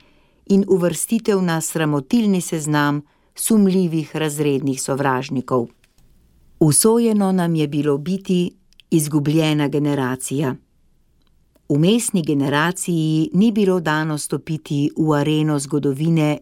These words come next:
in povedati: "To sem jaz, ki sem sposoben, vreden in imam poslanstvo." Našo generacijo vmesnikov so prehiteli polpismeni,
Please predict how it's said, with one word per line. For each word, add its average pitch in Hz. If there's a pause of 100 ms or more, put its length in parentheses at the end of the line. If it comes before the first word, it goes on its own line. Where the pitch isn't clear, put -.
(120)
in 147
povedati: 135 (1000)
"To 208
sem 214
jaz, 190 (480)
ki -
sem 170
sposoben, 151 (560)
vreden 160 (640)
in 160
imam 160
poslanstvo." 165 (2250)
Našo 170
generacijo 160
vmesnikov 160 (420)
so 165
prehiteli 170 (320)
polpismeni, 175